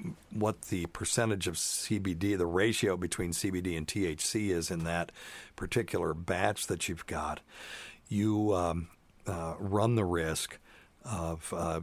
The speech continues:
getting a batch that's got a little bit too much T H C in it and then peeing a po-, a positive blood test or a positive urine screen. And we have a, an employer here that sent out a letter and said, "Y'all can do C B D if you want,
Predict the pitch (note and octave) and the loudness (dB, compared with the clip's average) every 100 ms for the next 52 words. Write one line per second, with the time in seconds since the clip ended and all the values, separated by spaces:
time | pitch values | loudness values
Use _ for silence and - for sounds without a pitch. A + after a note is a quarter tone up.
0 | G#2+ G#2 F#2 F2 E2+ F2 E2+ - - - | -2 -2 0 -2 -2 0 0 -2 -6 -2
1 | E2+ F#2 F2+ F2+ E2 - G#2 E2 - - | 0 0 0 -2 -2 -2 -2 -2 -4 -4
2 | F2 D2 D2+ - C3+ A#2+ F2+ E2+ E2 F#2+ | -4 -4 -4 -2 2 2 2 0 -2 -2
3 | E2 E2 E2+ F2 F2+ - B2+ - - - | 0 0 0 -2 -6 -10 -16 -18 -18 -4
4 | B2+ G2+ F2 E2 F#2 F2+ - - _ - | 0 2 0 -2 -4 -6 -14 -20 _ -20
5 | - - G2+ F#2+ G2 G2 - G#2 F#2+ E2 | -14 -4 0 2 2 2 4 4 4 -2
6 | D#2 G2+ A#2+ F2+ - G2+ D#2+ E2 - - | 0 2 2 0 -4 -2 0 -4 -6 -14
7 | - - - G#2+ F#2 E2+ A#2 G#2+ F2+ F2 | -16 -16 -8 0 0 2 2 4 4 0
8 | G2 A#2+ A2+ F#2+ - F2+ E2+ E2 - F#2 | 2 4 4 2 0 0 0 -2 -2 -2
9 | F2 A#2 A#2+ F#2 E2+ E2+ - - F2+ E2 | 2 4 4 4 2 -2 -8 -4 -2 -4
10 | - - F2+ E2 A#2 G#2+ E2 G2 C3+ F2+ | -8 -6 -4 2 4 4 2 4 4 2
11 | E2 G2+ G2 F2 A2+ A2 E2 F#2+ F#2+ A2 | 0 0 2 4 4 4 2 -2 2 2
12 | A2+ G#2 F#2+ C3 A2+ F#2 - G2 F#2+ A2 | 2 0 2 2 2 0 -2 0 2 0
13 | F#2+ F#2+ A2 A2 | 0 2 4 4